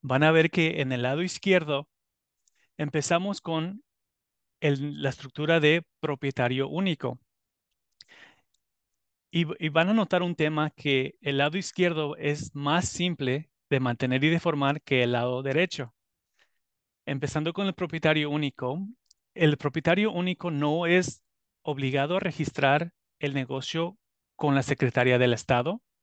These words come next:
La dificultad para la formación está en el nivel más simple y más bajo.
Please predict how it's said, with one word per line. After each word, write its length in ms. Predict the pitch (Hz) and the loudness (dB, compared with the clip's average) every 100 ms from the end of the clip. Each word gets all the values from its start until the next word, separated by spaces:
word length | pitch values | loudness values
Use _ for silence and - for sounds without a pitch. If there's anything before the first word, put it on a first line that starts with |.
| _ _ _ _ _ _ - - _ - _ _ _ _ _ | _ _ _ _ _ _ -20 -20 _ -20 _ _ _ _ _
La 180 | 156 156 | 0 2
dificultad 640 | 151 160 160 143 123 147 | 4 2 0 -2 0 0
para 160 | - 185 | 0 0
la 100 | 185 | 0
formación 800 | - 139 127 - 196 175 156 160 _ _ | -2 -6 -8 -4 -2 -2 -2 -8 _ _
está 540 | - - 160 165 190 - | -12 2 6 6 4 -2
en 180 | 165 151 | -4 -2
el 140 | 139 135 | -2 -2
nivel 440 | 131 147 165 160 _ _ | 0 0 0 -2 _ _
más 520 | - 147 147 147 170 - | -8 -6 -2 0 0 0
simple 360 | 170 156 160 | -4 -4 -2
y 60 | 143 | -2
más 260 | 135 131 | -2 -4
bajo. 440 | 131 127 - 214 | -4 -6 -4 -6